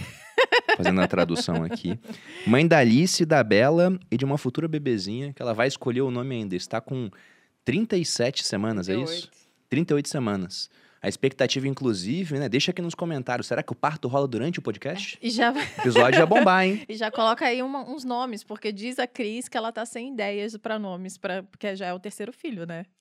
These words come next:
Speaker 3: Eu acho que
Speaker 1: Vai esgotando a lista, né?
Speaker 3: Vai esgotando a lista.
Speaker 1: Vai esgotando. A gente pensa em um, pensa em dois. Foi planejado agora essa gravidez?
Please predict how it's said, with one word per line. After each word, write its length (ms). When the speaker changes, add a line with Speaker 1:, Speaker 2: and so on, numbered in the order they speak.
Speaker 3:
Eu 120
acho 240
que 80
Speaker 1:
Vai 100
esgotando 500
a 40
lista, 360
né? 100
Speaker 3:
Vai 60
esgotando 440
a 40
lista. 140
Speaker 1:
Vai 80
esgotando. 240
A 60
gente 80
pensa 260
em 60
um, 120
pensa 320
em 60
dois. 500
Foi 100
planejado 500
agora 260
essa 200
gravidez? 540